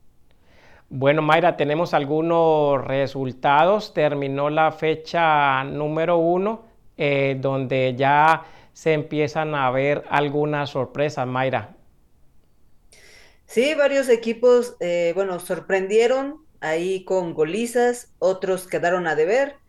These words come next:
Speaker 2: y bueno, muchos empates y
Speaker 1: <laughs>
Speaker 2: partidos retrasados por tormenta eléctrica.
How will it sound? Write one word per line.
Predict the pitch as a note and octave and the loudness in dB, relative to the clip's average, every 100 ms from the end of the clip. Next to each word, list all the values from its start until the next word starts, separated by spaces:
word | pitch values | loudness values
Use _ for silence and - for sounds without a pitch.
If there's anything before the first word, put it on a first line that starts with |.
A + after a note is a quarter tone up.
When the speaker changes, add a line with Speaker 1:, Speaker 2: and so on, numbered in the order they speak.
| _ _ - | _ _ -8
Speaker 2:
y | |
bueno, | D#3 E3+ D#3+ | -4 -2 -2
muchos | E3 G#3+ A#3+ A#3 | -2 -2 0 -2
empates | G3+ A3+ A3 A3 A3+ | 0 2 4 4 0
y | A3+ | -2
Speaker 1:
<laughs> | |
Speaker 2:
partidos | F3+ F3+ G3 G3+ G3+ | -6 -6 -2 -2 -2
retrasados | F#3 E3 D#3+ D#3 F3+ F#3 F3+ | -2 -4 -4 -6 -4 -6 -6
por | E3 C#3 | -6 -4
tormenta | E3+ D#3+ E3+ E3+ | -6 -6 -6 -4
eléctrica. | E3 E3 D#3+ D3+ C#3+ C#3 | -4 -4 -6 -10 -12 -14